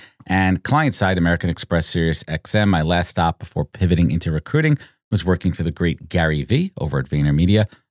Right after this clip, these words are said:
Long story short, grass was not greener on the other side, and ultimately I ended up losing my job. On that last day of losing my job,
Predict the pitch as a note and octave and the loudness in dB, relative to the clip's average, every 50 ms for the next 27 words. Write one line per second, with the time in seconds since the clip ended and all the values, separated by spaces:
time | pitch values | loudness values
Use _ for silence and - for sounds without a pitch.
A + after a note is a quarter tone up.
0 | _ - G#2+ A2 G#2+ - - G#2+ G2 F#2 F2+ - - A#2 A2+ G2+ - - G2 F2+ | _ 0 2 2 2 2 2 2 2 2 2 2 0 0 0 0 0 0 0 0
1 | F2 - F#2 E2+ D#2 G#2+ A#2+ C3 C3+ - - B2 A2+ A2 A2 G#2+ G#2 G2+ F#2+ F#2 | 0 0 -2 -2 2 2 2 2 2 0 0 2 4 4 4 4 4 4 4 4
2 | F2+ F2 F2+ E2+ - - D#2 D#2 D#2 D#2 D#2 - - _ _ _ - F2 E2+ - | 4 2 2 0 0 0 2 2 2 2 0 -2 -6 _ _ _ -4 -2 -2 0
3 | - G2 - - F2+ E2+ F2+ F2+ E2+ E2 E2 D#2+ D#2+ E2+ D#2+ D#2 - - E2+ E2+ | 0 -2 0 2 2 2 4 2 2 2 2 0 0 -2 -2 -4 -4 -4 -4 -4
4 | D#2+ D2+ - D2+ D2+ D2 C#2+ C#2 C#2 - - B1+ G#1+ G1+ - - - _ - _ | -4 -4 -4 -2 -2 -2 -2 -2 -4 -4 -4 -4 -4 -4 -8 -10 -16 _ -20 _
5 | _ _ - D#2 E2+ F2 E2+ E2+ - C#2 E2+ E2+ E2 - - F2+ E2+ F2+ B2 E3 | _ _ -4 0 0 2 0 0 -2 -2 -2 -2 -2 -2 -2 0 2 2 2 2
6 | F3+ D3+ D#3 C3 A2+ G2+ F2 G#2+ G2 F#2 F#2 F2 - | 2 2 2 2 2 2 2 2 2 2 2 0 -2